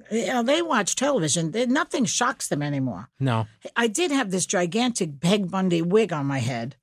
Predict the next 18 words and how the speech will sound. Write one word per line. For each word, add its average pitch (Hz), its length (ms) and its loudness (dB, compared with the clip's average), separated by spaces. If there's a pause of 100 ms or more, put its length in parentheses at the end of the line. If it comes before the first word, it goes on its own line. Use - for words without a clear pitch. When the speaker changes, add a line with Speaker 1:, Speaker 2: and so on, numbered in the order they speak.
Speaker 2:
It 175 60 4
was 160 120 4
literally 156 460 2
a 110 40 0
Peg 110 240 -4
Bundy 107 220 0
Speaker 1:
Yes, 117 220 2
Speaker 2:
wig. 113 80 -2
Speaker 1:
well, 262 120 2
I 262 60 2
used 294 320 -2
the 247 220 0
outfit 202 520 0 (240)
from 202 380 2
ha-, 185 260 2
last 202 380 2
Speaker 2:
Halloween. 226 600 2
Speaker 1:
Halloween 254 80 4